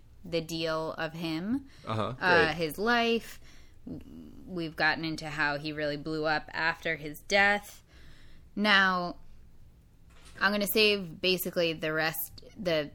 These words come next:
Speaker 1: I'm gonna do some fun facts at the end that have some more interesting facts about him.
Speaker 2: Uh-huh.
Speaker 1: But we <laughs> have to address the biggest thing about him,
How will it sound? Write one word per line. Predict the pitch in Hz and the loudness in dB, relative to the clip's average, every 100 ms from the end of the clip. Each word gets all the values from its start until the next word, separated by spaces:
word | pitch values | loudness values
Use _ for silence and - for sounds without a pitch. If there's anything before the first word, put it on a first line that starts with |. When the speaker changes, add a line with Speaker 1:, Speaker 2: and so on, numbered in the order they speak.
| - - - | -16 -8 -2
Speaker 1:
I'm | 175 | -2
gonna | 165 156 | 0 -2
do | 160 156 | -2 -4
some | 156 | -2
fun | - 175 175 | 0 -2 -2
facts | - 170 - - | -4 -4 -4 -6
at | 185 - | -4 -2
the | 180 | 0
end | 180 185 | 0 -2
that | 170 156 | -4 -4
have | 156 - | -4 -4
some | 170 | -4
more | 165 143 | -4 -4
interesting | 170 170 165 175 170 170 - - | -4 -4 -6 -4 -4 -6 -10 -16
facts | - 175 170 - | -2 0 0 -2
about | 196 185 202 | 0 0 0
him. | 214 220 | 0 2
Speaker 2:
Uh-huh. | 220 202 202 | 4 4 4
Speaker 1:
But | 190 185 - | 6 6 4
we | 175 202 | 0 0
<laughs> | 208 226 | 2 4
have | 214 - | 4 2
to | 247 233 | -2 -2
address | 185 175 156 156 - - - - - - - - | -2 0 0 -2 -6 -10 -12 -18 -20 -20 -12 -6
the | 180 | 2
biggest | 185 190 202 - | 4 4 2 -2
thing | 190 180 | -2 -2
about | 170 160 156 156 | 2 2 2 0
him, | 160 156 190 | -2 0 -4